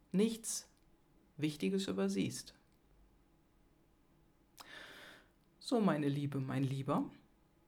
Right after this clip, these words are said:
das war's für heute. Und ich wünsche dir jetzt, weil wir jetzt ja Wochenende haben, das Wochenende steht vor der Tür,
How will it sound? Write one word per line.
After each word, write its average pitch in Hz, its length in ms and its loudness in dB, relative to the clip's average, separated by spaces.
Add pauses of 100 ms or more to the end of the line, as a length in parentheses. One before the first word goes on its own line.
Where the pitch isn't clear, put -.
(1040)
das 156 280 -2
war's 143 240 2
für 180 220 -2
heute. 196 360 4 (1900)
Und 170 500 0 (200)
ich - 300 0
wünsche 359 320 2
dir 226 260 2
jetzt, 202 440 2
weil 175 180 4
wir 156 80 8
jetzt 170 280 2
ja 143 180 -2
Wochenende 196 640 4
haben, 175 420 2
das - 220 -6
Wochenende 180 480 2
steht 185 280 2
vor 165 220 0
der 151 220 0
Tür, 226 480 4